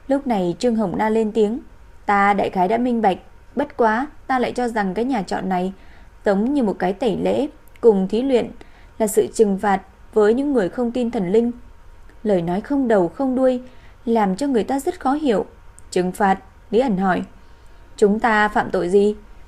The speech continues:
Vì sao lại bị trừng phạt?" Những lời này làm Lý ẩn cực kỳ không vui,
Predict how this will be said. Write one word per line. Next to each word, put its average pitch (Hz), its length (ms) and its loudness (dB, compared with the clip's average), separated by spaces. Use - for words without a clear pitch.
Vì 202 160 0
sao 247 280 0
lại 247 120 0
bị 185 120 -2
trừng 190 260 0
phạt?" 196 200 0
Những 226 220 2
lời 214 160 2
này 175 320 -2
làm 220 240 2
Lý 208 120 2
ẩn 233 200 -2
cực 220 200 4
kỳ 220 160 2
không 285 240 -2
vui, 285 240 0